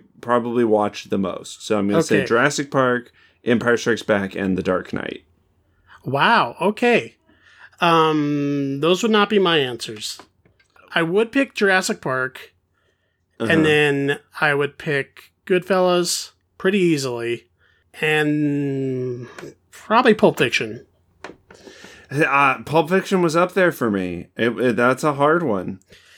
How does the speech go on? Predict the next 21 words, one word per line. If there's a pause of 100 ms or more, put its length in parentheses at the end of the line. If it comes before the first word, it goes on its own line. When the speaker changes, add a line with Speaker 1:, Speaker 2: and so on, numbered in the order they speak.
(100)
Speaker 2:
For
me,
it's
between,
the
third
one
is
between
Pulp
Fiction
and
Toy
Story. (760)
Because
Speaker 1:
Yeah.
Speaker 2:
I
love
The
Dark
Knight,